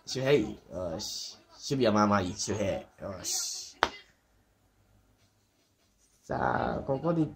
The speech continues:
点取られましたが、まあ、多分ジョーダンまだいけるでしょう。スタミナはあると思います。お、周平がとうとう二割八分六になった。あ、ただ向こう一発勝負使ってきた。なんだよ。あー、周平、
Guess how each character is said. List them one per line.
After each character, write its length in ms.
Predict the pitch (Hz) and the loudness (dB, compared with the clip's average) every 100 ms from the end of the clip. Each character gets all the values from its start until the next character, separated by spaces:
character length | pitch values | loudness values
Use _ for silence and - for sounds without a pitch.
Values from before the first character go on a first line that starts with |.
| - | -6
点 200 | 175 175 | -2 0
取 140 | 160 165 | 0 0
ら 60 | |
れ 100 | 180 | 2
ま 100 | 185 | 2
し 80 | 185 | 2
た 120 | 170 | 0
が、 100 | 147 | 2
ま 120 | 143 | 2
あ、 40 | 165 | 2
多 120 | 202 | 2
分 100 | 175 | 2
ジ 100 | 110 | 4
ョ 60 | 185 | 4
ー 20 | |
ダ 80 | 101 | 4
ン 40 | |
ま 80 | 120 | 2
だ 80 | 101 | 0
い 60 | |
け 160 | 104 127 | 0 -2
る 80 | 120 | 0
で 100 | 101 | 0
し 100 | 135 | 2
ょ 240 | 110 - _ _ - | 2 0 _ _ -20
う。 40 | |
ス 40 | |
タ 100 | - | -8
ミ 80 | 90 | -6
ナ 100 | 87 | -4
は 160 | 85 82 | -6 -6
あ 40 | |
る 120 | 85 - _ _ | -8 -10 _ _
と 60 | 90 | -10
思 100 | 92 | -2
い 40 | |
ま 100 | 110 | -2
す。 340 | - - - _ - - - _ _ - _ _ - - - - - - | -4 -14 -20 _ -20 -20 -20 _ _ -20 _ _ -20 -20 -20 -20 -16 4
お、 260 | 185 226 | 6 6
周 200 | - 190 | 2 2
平 120 | 196 | 6
が 80 | 196 | 6
と 100 | 196 | 8
う 60 | 202 | 6
と 80 | 131 | 6
う 20 | |
二 100 | 127 | 6
割 120 | 160 | 6
八 160 | 175 170 | 4 4
分 40 | |
六 120 | 165 | 4
に 60 | 170 | 4
な 80 | 123 | 4
っ 40 | |
た。 260 | - 80 - - _ _ - - _ - - _ _ - | 2 0 -4 -20 _ _ -20 -20 _ -20 -20 _ _ -6
あ、 160 | 110 | -4
た 100 | 104 | -2
だ 60 | 104 | 0
向 100 | 101 | 0
こ 100 | 110 | 0
う 20 | |
一 80 | 104 | 0
発 160 | 131 131 | -2 -4
勝 60 | |
負 60 | - | -4
使 60 | |
っ 40 | 104 | -8
て 60 | 104 - - | -8 -12 -16
き 60 | - | -16
た。 60 | 85 | -10
な 60 | |
ん 140 | 113 101 | -6 -6
だ 100 | 82 | -6
よ。 340 | 71 65 78 _ _ _ _ _ _ _ _ _ _ _ - - - | -6 -10 -14 _ _ _ _ _ _ _ _ _ _ _ -20 -20 -12
あ 460 | 87 85 90 87 95 | -8 -6 -4 -4 -4
ー、 20 | |
周 220 | 107 110 | -2 0
平、 180 | 107 107 | 2 0